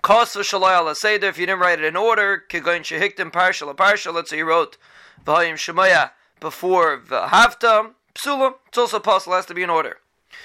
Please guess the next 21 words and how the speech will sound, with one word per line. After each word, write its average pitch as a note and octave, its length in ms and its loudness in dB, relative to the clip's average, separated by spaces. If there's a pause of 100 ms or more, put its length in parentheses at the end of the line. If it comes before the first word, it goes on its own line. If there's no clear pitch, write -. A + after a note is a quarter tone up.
(320)
Kasa G#3+ 360 4
b'shnei F3 380 -2
iris, G#3 320 2
if E3 100 -10
you F3 100 -2
wrote F#3+ 140 2
it F3 40 -2
on D#3+ 120 -4
two F#3+ 140 -12
different F3 460 -6
pieces D#3 280 -10
of C3+ 120 -8
skin, G#3+ 400 0 (420)
ava F#3 220 4
b'shatafran, F#3+ 680 0
even F#3 140 -8
though F3 80 -4
you E3 80 -4
sewed F#3 260 0
them E3+ 100 -2
together, A#3+ 520 0